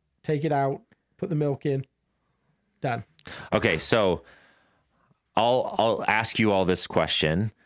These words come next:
Speaker 2: If you make it this far in the stream and you haven't tuned off, that's shocking.
Speaker 1: Yeah. <laughs>
Speaker 2: But if you want Alex to do a tutorial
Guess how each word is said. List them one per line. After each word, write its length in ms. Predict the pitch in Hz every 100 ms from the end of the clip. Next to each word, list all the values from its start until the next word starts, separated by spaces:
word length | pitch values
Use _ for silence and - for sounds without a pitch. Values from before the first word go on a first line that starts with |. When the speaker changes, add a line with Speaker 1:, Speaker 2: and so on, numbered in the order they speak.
| _ _ -
Speaker 2:
If 180 | 107
you 100 | 131
make 240 | 123 120 131
it 120 | 117
this 180 | 104 -
far 340 | - 95 98
in 80 | 110
the 80 | 98
stream 420 | - - 92 101
and 100 | 107
you 60 | 90
haven't 340 | 87 90 92
tuned 240 | - 90 82
off, 420 | 76 98 - - - _ _
that's 260 | 82 101 -
shocking. 640 | - 87 71 - 95 123 - 202
Speaker 1:
Yeah. 400 | 226 269 294 196
<laughs> 40 | 117 131 - 508 - - - -
Speaker 2:
But 400 | 151 131 101 113 - - - - - - - - _ -
if 160 | 120 117
you 120 | 147
want 360 | 160 165 151 - -
Alex 420 | 110 123 131 -
to 100 | -
do 340 | 101 104 98 98
a 80 | 90
tutorial 1040 | - 98 - - 131 95 80 78 82 85